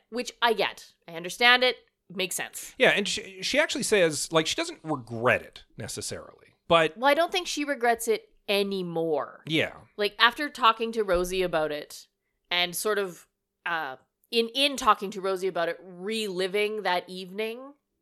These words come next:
Speaker 1: in part.
Speaker 2: Yeah, she kinda makes peace with it in
Speaker 1: She
Speaker 2: this
Speaker 1: does.
Speaker 2: chapter, yeah.
Speaker 1: I, she comes to term with it and just accepts it. You know what? This was an amazing night that happened to me, and I'm just gonna hold on to that.
Speaker 2: Yeah.
Speaker 1: It was awesome. It happened. I will cherish it.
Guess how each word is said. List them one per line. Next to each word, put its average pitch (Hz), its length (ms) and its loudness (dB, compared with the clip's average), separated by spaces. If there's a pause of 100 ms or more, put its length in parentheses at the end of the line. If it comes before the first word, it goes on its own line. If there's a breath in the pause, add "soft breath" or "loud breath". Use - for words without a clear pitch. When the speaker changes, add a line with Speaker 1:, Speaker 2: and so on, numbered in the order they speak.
(120)
Speaker 1:
in 196 160 -6
part. 240 400 -4
Speaker 2:
Yeah, 214 140 2
she 226 140 -2
kinda 330 260 0
makes 339 240 -2
peace - 380 -10
with - 160 -2
it - 60 -6
in - 60 -12
Speaker 1:
She - 160 -2
Speaker 2:
this 269 60 -4
Speaker 1:
does. 269 300 8
Speaker 2:
chapter, - 140 -10
yeah. 196 280 -6
Speaker 1:
I, 254 180 0 (180)
she 269 140 -6
comes 311 240 0
to 330 120 0
term 277 240 -2
with 285 140 0
it 220 220 0
and 220 200 0
just 247 220 -4
accepts 233 360 0
it. 208 240 -4
You 233 100 -4
know 269 100 4
what? 262 260 4 (140)
This 240 400 -2
was 240 600 2 (380)
an 208 120 0
amazing 277 560 0
night 233 240 2
that 208 120 -4
happened 208 380 -2 (100)
to 220 120 -8
me, 185 380 -8 (280)
and 214 120 -2
I'm 233 140 2
just 240 140 -6
gonna 240 200 4
hold 226 240 4
on 196 160 6
to 180 80 -8
that. 117 320 -10 (240)
Speaker 2:
Yeah. 87 220 -2 (140)
Speaker 1:
It 208 160 2
was 202 160 2
awesome. 294 400 6
It 233 80 -2
happened. 262 500 6
I 202 100 4
will 180 100 -4
cherish 262 380 2
it. 254 220 -2